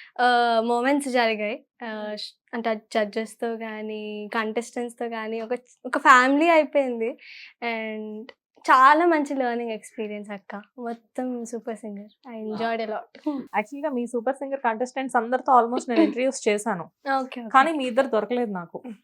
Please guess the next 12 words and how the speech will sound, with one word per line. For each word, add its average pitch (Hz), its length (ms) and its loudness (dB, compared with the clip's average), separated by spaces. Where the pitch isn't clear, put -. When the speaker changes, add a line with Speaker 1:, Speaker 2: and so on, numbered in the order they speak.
Speaker 1:
అంత 202 200 -18
Speaker 2:
ప్రొఫెషనల్ 339 680 8
అంటే 294 320 4
అలా 233 240 8
ఏం 294 160 0
కాదు. 233 440 4
యాక్చువల్‌గా 285 500 0
నేను 247 340 -2
కాల్ 220 320 0
చే-, 240 180 4
అడిగాను. 254 500 0
Speaker 1:
ఆ. 220 300 0